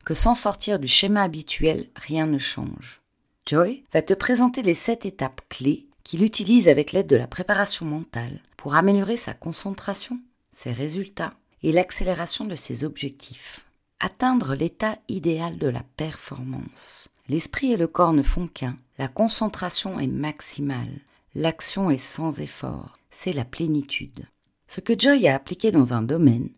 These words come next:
il en a acquis la compétence. Il la reproduit dans tous les aspects de sa vie,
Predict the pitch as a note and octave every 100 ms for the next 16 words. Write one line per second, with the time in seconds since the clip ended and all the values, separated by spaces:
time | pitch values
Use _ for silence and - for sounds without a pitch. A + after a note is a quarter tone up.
0 | _ - D3+ D#3 D#3+ F3+ - A3+ E3 -
1 | E3 - D3 B2+ C3+ - - - _ -
2 | G3 G3 F#3+ - - G3+ F3+ A#3+ _ _
3 | D#3 D3 - B3+ F#3+ E3 - F#3+ D#3 C3+
4 | - C#3+ B2+